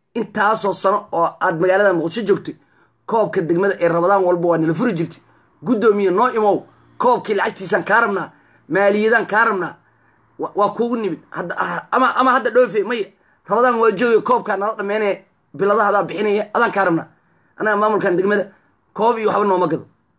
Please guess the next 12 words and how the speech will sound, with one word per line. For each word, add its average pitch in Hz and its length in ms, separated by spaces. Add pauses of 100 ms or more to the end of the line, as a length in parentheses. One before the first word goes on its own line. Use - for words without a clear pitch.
(200)
adaan 202 200
kugu 185 180
tashanaa. 156 340 (800)
Nin 208 160
iga 208 180
daaya 190 200
degmadaas," 175 380
may 233 240
yidhaahdeen. 143 320 (600)
"Degmadii 202 400
tag." 175 140 (1200)
Waaye. 185 300